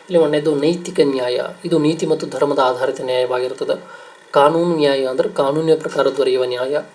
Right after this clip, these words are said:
ಸಾಮಾಜಿಕ ನ್ಯಾಯ ಅಂದ್ರೆ ಸಮಾಜದಲ್ಲಿನ ಸಮಾನತೆ ಮತ್ತು ಅವಕಾಶಗಳ ಸಮತೋಲನ.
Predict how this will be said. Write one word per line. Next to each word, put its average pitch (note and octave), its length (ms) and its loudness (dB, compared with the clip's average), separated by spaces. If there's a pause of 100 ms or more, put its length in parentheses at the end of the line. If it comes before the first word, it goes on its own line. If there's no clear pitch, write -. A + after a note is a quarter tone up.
(360)
ಸಾಮಾಜಿಕ D3 560 2
ನ್ಯಾಯ C3 320 0
ಅಂದ್ರೆ B2+ 200 0
ಸಮಾಜದಲ್ಲಿನ C#3 800 0
ಸಮಾನತೆ D3 560 2
ಮತ್ತು C#3 240 0
ಅವಕಾಶಗಳ B2+ 580 0 (340)
ಸಮತೋಲನ. B2+ 680 -6